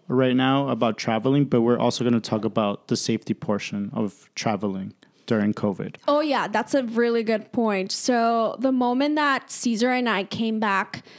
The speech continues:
Speaker 2: uh, and we landed in Jersey,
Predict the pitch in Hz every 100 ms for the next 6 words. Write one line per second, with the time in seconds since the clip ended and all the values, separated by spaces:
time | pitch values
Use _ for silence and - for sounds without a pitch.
0 | - - _ 220 220 220 220 220 220 226
1 | 226 208 220 240 247 254 214 196 196 -
2 | 233 240 269